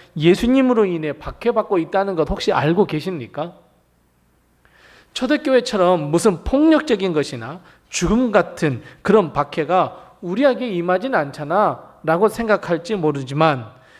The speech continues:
실상 따져보면 여러분, 예수님 때문에 우리는 수많은 박해를 받고 있습니다. 어떤 것이 있을까요? 그래요. 주일 성수를 위해서 세상의 즐거움이나 여행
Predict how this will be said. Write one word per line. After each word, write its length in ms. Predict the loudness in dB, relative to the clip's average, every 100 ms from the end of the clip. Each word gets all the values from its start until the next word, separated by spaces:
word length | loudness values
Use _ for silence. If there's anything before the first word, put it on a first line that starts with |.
| -12
실상 560 | -4 -2 0 -2 0
따져보면 500 | 0 0 -2 -4 -6
여러분, 400 | -8 -8 -10 -10 -20 _ -12
예수님 680 | -2 -2 0 -2 0 0 0
때문에 600 | 0 0 -2 -2 -4 -10 -20 -4
우리는 500 | 0 2 0 -2 -6
수많은 1000 | -14 -14 -6 0 4 4 4 0 -4 -8
박해를 420 | -12 -12 -10 -8
받고 300 | -8 -6 -4
있습니다. 480 | -4 -8 -18 -18 -20 _ _ _ _ _ _ _ _ _ _
어떤 340 | -4 0 2 4
것이 220 | 2 2
있을까요? 560 | 0 0 2 2 2 -4
그래요. 340 | -2 0 0 -2 -14 -20 _ _ _
주일 320 | -8 -2 0
성수를 540 | 0 -2 -2 -4 -4 -2
위해서 640 | -2 -2 0 0 2 0 -2 -18
세상의 640 | -6 2 2 2 -2 -2 -10
즐거움이나 720 | -6 -4 0 0 -2 -6 -4
여행 320 | -4 -4 -8